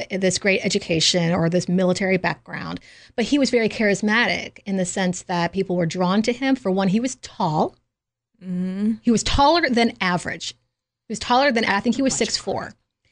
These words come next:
Speaker 1: He was, he could dance. So he was flirtatious.
Speaker 2: Mm.
Speaker 1: He, um, could ride a horse very well. And he was athletic. And those things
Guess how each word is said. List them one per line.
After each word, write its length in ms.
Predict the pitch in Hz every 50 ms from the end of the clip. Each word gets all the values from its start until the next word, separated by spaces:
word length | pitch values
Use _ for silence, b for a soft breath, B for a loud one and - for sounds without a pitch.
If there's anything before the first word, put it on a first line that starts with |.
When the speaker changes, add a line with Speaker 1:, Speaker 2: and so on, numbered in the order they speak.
| b b b b b b b b _
Speaker 1:
He 200 | - - 269 254
was, 200 | 247 226 208 - - _ _
he 220 | - - 254 240
could 220 | 226 - 202 175 -
dance. 600 | 185 170 156 185 254 - - - - - - _ _ _ _ _ _ _ _ _ _ _ _
So 100 | - -
he 120 | 196 165 220
was 300 | 202 190 180 - - - _ _ _ _ _ _ _ _
flirtatious. 840 | - 214 202 - - 180 185 - - 214 254 - - - - - - _ _ _ -
Speaker 2:
Mm. 440 | 202 226 349 294 - - - 196 - _ _
Speaker 1:
He, 760 | _ - - 214 254 240 226 220 214 214 208 202 196 196 190 - -
um, 600 | 196 196 190 185 180 180 175 175 175 175 175 175 - _ _ _ _ _ _ _ _ _ _ _
could 160 | - - 226 190
ride 180 | 196 196 196
a 40 | 180
horse 340 | - 214 202 185 175 - -
very 280 | - 190 180 175 175
well. 420 | 170 175 156 - - - - 202 - _ _ _ _ _ -
And 40 | 180
he 60 | 202
was 100 | 190 180 -
athletic. 600 | 214 196 - - 247 247 - - - - _ _ _ _ _ _ _ _ _ b b b b b b -
And 240 | 240 220 214 202 202
those 380 | 240 254 277 330 359 349 -
things 760 | - - - 226 208 196 190 190 185 190 190 180 - - -